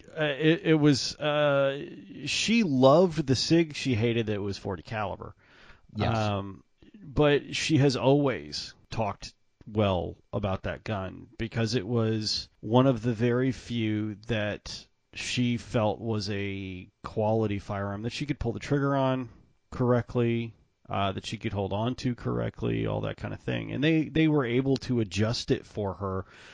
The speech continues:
Speaker 1: whereas, um, people who, who wanted the Glocks because, quote unquote, Glock is best, you know, it's the best you can have.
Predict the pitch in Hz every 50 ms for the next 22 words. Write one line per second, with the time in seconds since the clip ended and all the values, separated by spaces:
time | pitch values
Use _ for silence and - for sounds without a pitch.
0 | - - - 117 120 120 120 117 113 113 113 110 107 98 - - - - - 101
1 | 101 101 98 98 95 90 101 98 - - _ _ _ _ - - 151 - 143 110
2 | 113 123 113 104 - - - 120 104 113 123 110 107 120 123 123 120 107 101 104
3 | 92 113 113 123 139 135 107 101 - - - 113 - - 113 101 92 - - 113
4 | 110 104 101 - 110 98 - - 127 135 120 127 - 123 113 90 80 - - 98
5 | - - - - 104 98 92 92 98 101 104 107 113 - - 127 127 143 123 -
6 | - - 127 - 131 110 101 107 98 90 82 - -